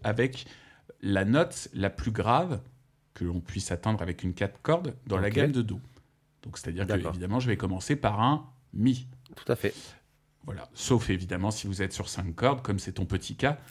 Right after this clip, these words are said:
Speaker 2: Exactement.
Speaker 1: Euh, voilà, donc je vais commencer par un Si. OK ? Et je vais donc jouer cette gamme, voilà, en suivant toutes les notes, donc Mi, Fa, Sol, euh, La, Si, Do, et cetera, et cetera. Je vais jusqu'à la note,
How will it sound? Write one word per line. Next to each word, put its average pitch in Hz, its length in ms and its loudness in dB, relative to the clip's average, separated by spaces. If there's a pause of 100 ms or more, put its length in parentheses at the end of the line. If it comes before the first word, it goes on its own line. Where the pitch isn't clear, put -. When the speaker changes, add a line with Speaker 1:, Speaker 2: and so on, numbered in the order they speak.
Speaker 2:
Exactement. 110 480 0
Speaker 1:
Euh, 92 580 2
voilà, 104 320 2
donc 107 180 0
je 95 60 -6
vais 87 100 -4
commencer 90 380 -4
par 120 140 2
un 117 80 2
Si. - 320 -8 (640)
OK ? 131 180 -6 (1000)
Et 135 120 10
je 123 160 2
vais 170 420 6
donc 117 240 6
jouer 160 420 2 (680)
cette - 300 0
gamme, 131 420 2 (200)
voilà, 107 480 0
en 101 300 2
suivant 95 320 -2
toutes - 180 -6
les 82 80 0
notes, 123 300 4
donc 98 240 -4
Mi, 95 260 2
Fa, 95 320 -2
Sol, 98 540 -2
euh, 92 220 -8
La, 90 260 -6
Si, 92 400 -6
Do, 92 360 -4
et 87 100 -8
cetera, 87 400 -8
et 104 60 -6
cetera. 104 380 -2
Je 113 140 -2
vais 151 200 2
jusqu'à 147 380 -2
la 113 140 2
note, 117 480 2